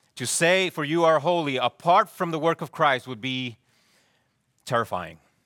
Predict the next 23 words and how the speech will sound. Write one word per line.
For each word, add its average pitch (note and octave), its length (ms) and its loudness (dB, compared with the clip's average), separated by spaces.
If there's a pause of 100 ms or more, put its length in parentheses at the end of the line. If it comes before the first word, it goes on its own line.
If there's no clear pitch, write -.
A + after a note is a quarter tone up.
(880)
But A2 80 -8
because B2+ 320 -2
Jesus D3 460 -2
died C#3+ 420 2
and B2 100 -8
rose C3 280 -6
again, G2 480 -6
we A2+ 100 -12
can G#2+ 200 -6
now B2 320 0
sing C3 360 -8
with B2 140 -8
joy F#2+ 460 -8 (600)
that F#2 140 -8
God G2+ 240 -2
is G2 100 -14
holy F#2 500 -12 (480)
and F#2+ 200 -10
that A#2+ 240 2
we C#3 220 -4
have B2+ 260 -2
been C3 160 -4
reconciled G#2 800 -4